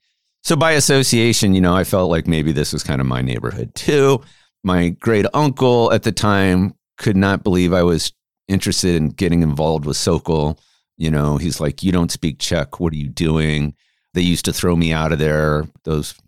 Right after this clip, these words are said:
bohunks didn't like these German Irish guys coming around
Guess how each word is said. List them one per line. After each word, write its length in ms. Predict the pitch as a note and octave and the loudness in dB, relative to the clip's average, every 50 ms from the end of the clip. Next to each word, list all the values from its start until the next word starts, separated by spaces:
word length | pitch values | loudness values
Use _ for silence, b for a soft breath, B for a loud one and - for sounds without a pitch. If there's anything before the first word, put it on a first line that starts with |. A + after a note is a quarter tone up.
| _ _ _ | _ _ _
bohunks 580 | - E2 D#2 D2 D#2+ E2+ D#2 D#2 D#2 D2+ - - | -4 -2 -2 -2 -2 -2 -2 -2 -2 -4 -4 -4
didn't 240 | - E2 D2+ D2+ D2 | -4 -2 -2 -2 -2
like 220 | C#2+ D2 D2 - _ - | -2 -2 -4 -6 _ -14
these 340 | - C#2+ E2 E2 D2+ C#2 - | -8 -4 -2 -2 -2 -4 -6
German 340 | - - D#2+ D#2 D#2 D#2 D2 | -6 -4 -2 0 0 0 0
Irish 340 | D2 D#2 D#2 D2+ D2 - - | 0 0 -2 -2 -2 -4 -4
guys 300 | - D#2 D2+ D2+ D2+ - | -4 -2 -2 -2 -2 -4
coming 280 | - D#2+ D#2 D2+ D2+ | -4 -2 -2 0 0
around 480 | D2 C#2+ C#2+ D2+ D2+ D2 D2+ D2 D2 | 0 -2 -2 -2 -2 -2 -2 -2 -2